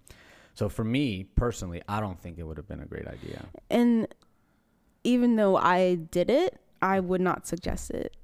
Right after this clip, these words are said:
Speaker 1: Yeah.
Speaker 2: I wouldn't suggest it to anyone. Um, 'cause normally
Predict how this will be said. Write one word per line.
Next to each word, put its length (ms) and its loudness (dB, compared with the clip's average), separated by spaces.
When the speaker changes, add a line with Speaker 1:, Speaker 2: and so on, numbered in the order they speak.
Speaker 1:
Yeah. 140 -14
Speaker 2:
I 100 -2
wouldn't 400 -4
suggest 440 -10
it 180 -8
to 140 -10
anyone. 400 -6
Um, 400 -2
'cause 160 -2
normally 680 2